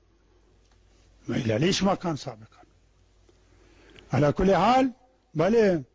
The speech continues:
تلك الشقشقة، يقول أمير المؤمنين، هدرت وما قرت.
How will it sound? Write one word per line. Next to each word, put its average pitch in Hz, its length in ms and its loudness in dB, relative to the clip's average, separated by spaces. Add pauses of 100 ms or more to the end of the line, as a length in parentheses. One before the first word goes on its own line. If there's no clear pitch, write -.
(200)
تلك 196 320 0
الشقشقة، 214 960 -2 (300)
يقول 196 360 -2
أمير 170 300 -2
المؤمنين، 180 460 -2 (460)
هدرت 190 680 0 (1040)
وما 147 240 0
قرت. - 500 -14